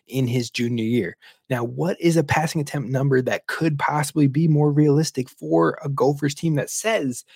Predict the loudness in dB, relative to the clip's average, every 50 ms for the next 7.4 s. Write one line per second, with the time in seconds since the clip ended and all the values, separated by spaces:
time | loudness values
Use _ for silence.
0 | -20 _ _ -2 0 0 0 -2 -2 -2 -4 -4 -6 -6 -6 -4 -4 -4 -4 -2
1 | 0 2 2 2 2 2 2 2 2 0 -2 -2 -4 -6 -4 0 2 4 6 6
2 | 6 4 2 2 0 -2 -4 -4 -4 -4 -4 -4 -4 -4 -2 -2 0 0 -2 -2
3 | -2 0 0 0 0 0 -2 -4 -4 -4 -4 -4 -4 -6 -4 -2 -2 -2 -2 -4
4 | -6 -2 0 2 2 2 0 -4 -8 _ _ _ _ _ 2 4 4 4 4 0
5 | -4 -6 -2 -2 -2 -2 0 -2 0 0 2 2 0 0 -2 -4 -8 -2 0 2
6 | 2 4 4 2 2 0 -2 -4 -2 -2 -2 -2 0 0 0 0 0 -2 -4 -6
7 | -4 0 2 2 2 2 0 -6